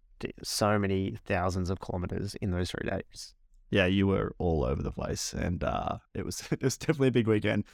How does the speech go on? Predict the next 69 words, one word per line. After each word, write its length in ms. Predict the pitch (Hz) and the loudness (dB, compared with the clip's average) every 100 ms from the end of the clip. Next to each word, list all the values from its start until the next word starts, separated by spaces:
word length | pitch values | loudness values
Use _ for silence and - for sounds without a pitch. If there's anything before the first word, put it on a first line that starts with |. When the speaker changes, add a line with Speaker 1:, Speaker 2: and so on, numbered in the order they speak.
| - | -2
Speaker 2:
and 140 | 165 | 4
I 60 | 175 | 6
appreciate 420 | 127 104 98 90 | 6 6 4 2
you 80 | 87 | 2
helping 260 | 95 92 92 | 0 2 2
me 120 | 92 | 2
out, 160 | 95 | 0
that 120 | 92 - | 0 -4
was 140 | - | -4
for 100 | 98 | -6
sure. 300 | - 98 104 | 2 4 6
And 120 | 107 | 6
I 40 | 104 | 4
know 60 | |
the 80 | 101 | 2
couple 300 | - 104 104 | 2 2 2
that, 120 | 101 | 4
uh, 80 | 101 | 4
you 200 | 92 98 | 2 2
shot 300 | 101 104 - | 0 0 -2
for 200 | - 98 | -2 2
me 160 | 101 98 | 2 0
for 420 | - 117 151 175 | 0 2 4 4
were 300 | 113 107 110 - _ | 4 4 2 -4 _
stoked 480 | - - - 123 117 | -12 -2 6 6 6
that 80 | 120 | 2
you 120 | 98 | 4
were 80 | 107 | 4
there, 260 | 101 107 120 | 4 4 6
and 120 | 110 | 4
I, 160 | 127 - | 4 2
I 60 | - | 0
Speaker 1:
<laughs> 0 | |
Speaker 2:
suppose 360 | - - 113 - | -2 2 2 2
that 200 | - 104 | -2 0
they 160 | 110 139 | 4 6
were 100 | 165 | 8
even 160 | 160 147 | 6 6
more 160 | 113 | 4
excited 340 | 120 - 110 101 | 4 4 2 2
'cause 100 | 107 | 0
they 100 | 107 | 2
listened 260 | 107 110 107 | 2 2 0
to 60 | |
the 60 | 104 | 2
podcast. 400 | 104 101 95 95 | 2 2 0 0
So 280 | - 104 104 - - | 2 2 2 -2 0
that 160 | 113 104 | 2 4
was 140 | 104 | 2
sick 240 | - 98 | 2 2
because 320 | - 101 95 92 | 2 2 2 4
they 80 | |
were 100 | 92 | 4
just 140 | 95 95 | 4 0
like, 120 | - | 4
"Oh, 280 | 226 247 104 | 6 6 4
that's 240 | 117 - | 2 0
amazing. 340 | - 208 190 117 | 2 2 4 4
We 120 | 139 | 2
know 200 | 175 151 | 2 0
what 120 | - | 0
Tim's 280 | - 113 107 | 2 2 4
like," 300 | 113 151 - | 4 2 0
and 80 | 107 | -2
that 100 | - | -4
was 80 | |
cool. 240 | - 117 101 | 0 2 2
So, 440 | - 101 104 107 | 2 4 4 4
uh, 300 | 101 101 98 | 4 2 0